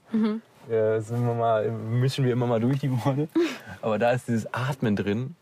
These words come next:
Speaker 2: und das ist wirklich,
Speaker 1: Mhm.
Speaker 2: fühlt sich an wie von mir, Alter, weil ich einfach immer mir sagen, alle Leute immer, „Du atmest so laut.“ Und ich trinke auch immer so laut, weißt du, und ich esse auch so laut und ich hab das Gefühl, alles, ich brauch so viel, ich brauch immer so viel. Ich muss,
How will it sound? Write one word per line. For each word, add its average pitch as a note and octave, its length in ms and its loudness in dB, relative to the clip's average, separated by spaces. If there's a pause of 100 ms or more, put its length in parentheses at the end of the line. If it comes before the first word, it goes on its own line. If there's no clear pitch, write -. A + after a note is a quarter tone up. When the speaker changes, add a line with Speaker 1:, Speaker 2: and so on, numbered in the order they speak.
(120)
Speaker 2:
und A2 180 0
das A#2+ 100 0
ist C3+ 140 -2
wirklich, B2 280 -2
Speaker 1:
Mhm. - 40 -16
Speaker 2:
fühlt C#3+ 240 -2
sich B2 160 -4
an C3+ 160 2
wie C3 100 0
von C3 140 0
mir, B2 200 2
Alter, G#2 200 2
weil G#2+ 100 2
ich - 140 -4
einfach A#2 240 -2
immer C3 240 0
mir A#2+ 180 2
sagen, B2 260 -2
alle C3+ 200 -4
Leute C3 100 -4
immer, A#2 160 -12
„Du - 240 -20
atmest - 380 -10
so - 80 -6
laut.“ B2 240 -4 (400)
Und A#2 100 0
ich A2 100 0
trinke D3+ 300 0
auch - 80 -2
immer D3 160 2
so C#3 100 2
laut, D3 400 0 (180)
weißt B2 180 2
du, - 20 0
und B2 60 2
ich - 100 -8
esse C#3 240 -2
auch D3 80 0
so C#3 100 0
laut D3+ 440 0 (100)
und B2+ 120 0
ich A#2+ 100 -2
hab C3 100 -2
das B2+ 160 -2
Gefühl, C3 140 0
alles, C3+ 220 0
ich A#2 120 -10
brauch - 320 0
so B2+ 100 -4
viel, C#3+ 200 -2
ich G#2+ 100 -4
brauch C3+ 200 2
immer C#3 120 2
so A#2 80 0
viel. G#2+ 220 -2 (400)
Ich - 60 -20
muss, A#2 220 -4